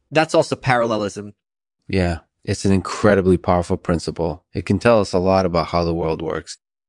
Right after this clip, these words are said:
Speaker 1: Absolutely.
Speaker 2: So what do you think about parallelism?
Speaker 1: I think it's a really powerful concept. It can help us understand a lot about the way the world works.
Speaker 2: Yeah, I absolutely agree. Now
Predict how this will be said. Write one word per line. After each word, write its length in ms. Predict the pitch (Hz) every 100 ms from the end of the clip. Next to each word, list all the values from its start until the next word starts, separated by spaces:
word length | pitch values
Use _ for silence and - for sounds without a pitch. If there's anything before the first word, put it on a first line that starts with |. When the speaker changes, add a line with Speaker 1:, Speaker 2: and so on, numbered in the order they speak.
| _ -
Speaker 1:
Absolutely. 1120 | 107 113 - - - 107 107 80 80 80 - _ _ _ _ _
Speaker 2:
So 400 | - - 95 92
what 260 | - 110 107
do 60 | 110
you 100 | 101
think 200 | 107 90
about 300 | 87 87 -
parallelism? 840 | 87 90 87 78 82 85 82 76 _ _ _ _ _ _
Speaker 1:
I 140 | 113
think 240 | 101 123 113
it's 120 | -
a 60 | 104
really 200 | 110 104
powerful 400 | - 104 104 104
concept. 600 | 104 98 - 85 - _
It 100 | 110
can 140 | 104 104
help 240 | 113 110
us 140 | 110
understand 440 | 104 101 - 104 104
a 40 |
lot 200 | 101 107
about 240 | 107 98 98
the 80 |
way 120 | 104 98
the 100 | 104
world 240 | 101 92
works. 400 | 101 85 - - _ _ _ _ _
Speaker 2:
Yeah, 400 | - 113 107 98
I 120 | 92
absolutely 560 | 107 98 104 98 92 87
agree. 440 | 87 87 78 - _ _
Now 420 | - 98 95 90